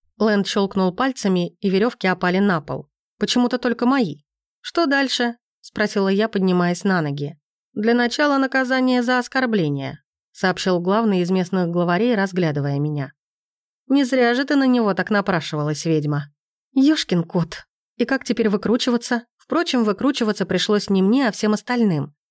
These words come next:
потому что декан Рыболов соизволил таки явиться на выручку своей наживки.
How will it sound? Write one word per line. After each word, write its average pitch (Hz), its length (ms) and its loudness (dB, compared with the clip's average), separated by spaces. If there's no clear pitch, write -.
потому 202 300 0
что - 160 -2
декан 190 340 0
Рыболов 190 400 0
соизволил 240 540 0
таки 180 280 -2
явиться 196 420 2
на 180 160 2
выручку 208 420 -2
своей 175 260 0
наживки. 180 720 -2